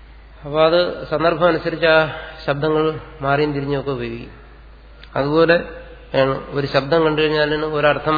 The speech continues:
ആയിരിക്കണം, അങ്ങനെ നിഷ്കർഷയില്ല. ഇവിടെ ഇപ്പൊ അവിദ്യ എന്ന് പറഞ്ഞു കഴിഞ്ഞാൽ കർമ്മം എന്നർത്ഥം. അന്ധം തമ പ്രവിശന്തി, അന്ധതമസിൽ പ്രവേശിക്കുന്നു. ആരാണ്? ഏ അവിദ്യാം ഉപാസതേ, ആരാണോ അവിദ്യയെ കർമ്മത്തെ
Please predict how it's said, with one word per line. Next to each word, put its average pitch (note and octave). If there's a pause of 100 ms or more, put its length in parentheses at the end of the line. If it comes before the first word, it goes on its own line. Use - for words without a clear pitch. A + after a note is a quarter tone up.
(140)
ആയിരിക്കണം, C3+ (800)
അങ്ങനെ D3
നിഷ്കർഷയില്ല. - (920)
ഇവിടെ D3
ഇപ്പൊ E3
അവിദ്യ D3+
എന്ന് D3
പറഞ്ഞു C#3
കഴിഞ്ഞാൽ C#3+ (140)
കർമ്മം C3 (100)
എന്നർത്ഥം. - (1160)
അന്ധം D3 (160)
തമ D#3
പ്രവിശന്തി, B2 (1600)
അന്ധതമസിൽ C#3+
പ്രവേശിക്കുന്നു. B2+ (140)
ആരാണ്? B2+ (720)
ഏ C3 (100)
അവിദ്യാം C3 (180)
ഉപാസതേ, A#2+
ആരാണോ C3 (120)
അവിദ്യയെ B2+
കർമ്മത്തെ B2+